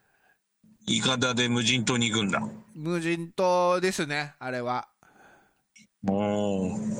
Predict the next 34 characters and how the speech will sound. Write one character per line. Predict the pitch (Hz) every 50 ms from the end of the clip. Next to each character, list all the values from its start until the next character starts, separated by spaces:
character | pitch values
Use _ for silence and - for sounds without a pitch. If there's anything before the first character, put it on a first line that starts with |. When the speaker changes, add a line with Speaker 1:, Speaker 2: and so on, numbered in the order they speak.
| 113 113 110 110 107 107 107
Speaker 2:
ん。 | 107 - - - - - - - _ _ _ _ _ _ _ _ _ _ - - - - - - -
Speaker 1:
そ | - 113 113
ん | 117
で、 | 113 113 113 113 117 - -
何、 | 120 113 104 95 87
キ | - 131
ャ | 120
ン | 107
プ | 98 107
で | 104 95
も | 98 104
す、 | - - - - - - -
<laughs> | - - -
み | - 131
た | - - - -
い | -
な。 | 90 90 87 87
Speaker 2:
キ | - -
ャ | 269 359
ン | 370
プ | - - - 202 196
は | 180 165
し | -
ち | - -
ゃ | 175
ダ | 170 165
メ | 156
で | 151
し | 147
ょ。 | 135 127
ま | 139 185 214 208 196 180
あ、 | 170 156 - _ _ _ _ _ _ _ - - - 214 202 202 175 _
あ | - 151 160 170 175
の、 | 165 170 170 170 165 165 165 165 165